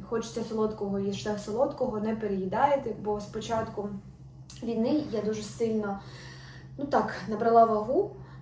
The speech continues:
е, бо я сильно заїдала стрес, що для мене взагалі,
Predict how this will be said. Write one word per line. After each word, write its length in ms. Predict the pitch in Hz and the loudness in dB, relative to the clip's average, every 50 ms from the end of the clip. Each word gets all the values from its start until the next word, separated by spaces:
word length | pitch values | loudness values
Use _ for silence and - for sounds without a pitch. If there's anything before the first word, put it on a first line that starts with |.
| - - | -10 -6
е, 280 | 208 208 208 202 202 202 196 | -4 -2 -2 -2 -2 0 0
бо 60 | 190 214 | 0 2
я 360 | 208 226 247 262 262 254 - - - - | 4 6 6 6 6 6 2 -4 -14 -14
сильно 340 | - - - 226 220 220 214 | -10 -2 0 0 2 2 2
заїдала 400 | 208 208 202 196 208 202 208 208 | 0 0 0 0 2 2 2 0
стрес, 440 | 196 - - 214 220 277 311 - - | 0 -2 0 2 2 2 2 0 -2
що 140 | - 247 208 | -4 -4 -2
для 160 | 196 202 196 | -2 0 0
мене 280 | 202 202 202 202 202 196 | 0 0 0 0 0 0
взагалі, 640 | 190 196 202 196 190 196 196 196 185 185 180 185 | -2 -2 -2 -2 -2 -2 -2 -2 -2 -4 -4 -6